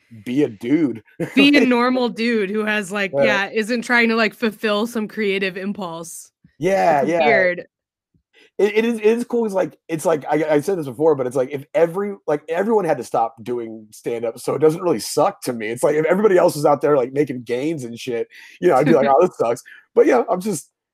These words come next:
Speaker 1: it's just, you know, nobody can do it. So it's, I don't know, it's kinda like a little relieved, uh, a relieving little time off, you know?
Speaker 2: Yeah, it's like an enforced vacation. I'm, I'm starting to really miss it. I was just thinking about today how, like,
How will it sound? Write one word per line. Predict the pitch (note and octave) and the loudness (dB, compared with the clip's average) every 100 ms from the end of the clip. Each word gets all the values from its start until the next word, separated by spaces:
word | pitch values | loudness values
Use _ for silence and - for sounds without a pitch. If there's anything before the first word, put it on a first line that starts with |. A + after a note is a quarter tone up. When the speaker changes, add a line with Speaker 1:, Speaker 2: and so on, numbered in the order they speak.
| _ _ _ | _ _ _
Speaker 1:
it's | D3+ D#3 | -6 -4
just, | E3 D#3+ | -4 -2
you | E3+ | 0
know, | |
nobody | E3 C#3 F#3+ F#3 | 0 2 4 2
can | B2+ A#2+ | -2 -8
do | A#2+ A#2 | -6 -6
it. | B2 | -2
So | D3+ | 0
it's, | D3+ | 2
I | |
don't | F#3+ | 2
know, | F#3+ | 2
it's | C#3 | 2
kinda | - F3+ | 2 2
like | D#3+ | 4
a | |
little | E3 E3 D#3 | 6 6 4
relieved, | C#3+ C#3+ C#3+ D#3 C#3+ | 2 -2 -2 -2 2
uh, | D3 C#3+ C#3+ C3+ | 2 2 0 -2
a | |
relieving | C#3+ D3 D#3 D3+ | -4 -2 -2 0
little | D3 | -2
time | C#3 D3 C3 | -2 -2 -2
off, | C3+ B2+ - | -2 -2 -4
you | A#2+ | -8
know? | C3+ _ _ _ _ - | -8 _ _ _ _ -6
Speaker 2:
Yeah, | C4+ D#4+ E4 D#4 - | 0 2 4 2 -2
it's | D4 - - | -8 -8 -6
like | A#4 | -2
an | B4 | -2
enforced | A4 - A#3 B3 | -2 -4 -4 -4
vacation. | A3 F#3+ G#3 F#3+ F#3+ F#3+ F#3 F#3+ | -6 -6 -4 -6 -6 -8 -8 -6
I'm, | C#4+ D#4+ | -2 -2
I'm | C4 D#4+ G#4 | 0 0 0
starting | A#4 A#4 G4+ | 0 2 2
to | |
really | D4 B3 | 2 2
miss | G#3 G#3 G#3 | 0 -4 -4
it. | G3 E3+ | -6 -2
I | C#4+ | -2
was | D#4 | 0
just | F#4+ - | -2 -2
thinking | C4 C#4+ | -2 0
about | B3 A#3 | 0 -2
today | - A#3 G3 G#3 | -2 -4 -2 -2
how, | G#3+ G#3 | 0 -2
like, | G3+ F#3 F#3 - | -2 -6 -8 -14